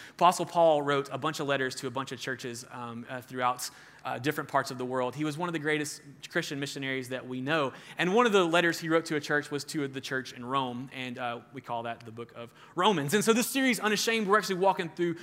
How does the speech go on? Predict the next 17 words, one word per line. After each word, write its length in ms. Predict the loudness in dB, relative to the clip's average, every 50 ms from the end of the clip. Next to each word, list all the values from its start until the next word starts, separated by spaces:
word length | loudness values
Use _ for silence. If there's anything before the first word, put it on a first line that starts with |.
| -10 -6
the 80 | -4 0
book 160 | 0 0 0
of 80 | 0 0
Romans 280 | 2 2 2 0 -2
to 80 | -4 -6
see 180 | -4 -4 -2 -2
what, 180 | -2 -4 -6
uh, 140 | -8 -10 -8
the 100 | -6 -6
Apostle 320 | -6 -4 -4 -4 -4 -4
Paul 240 | -4 0 0 0 0
has 240 | 0 -2 -4 -4 -4 -6
to 80 | -8
say 180 | -6 -4 -4 -4
for 180 | -4 -4 -6 -6
us. 120 | -4 -2
And 180 | 0 0 0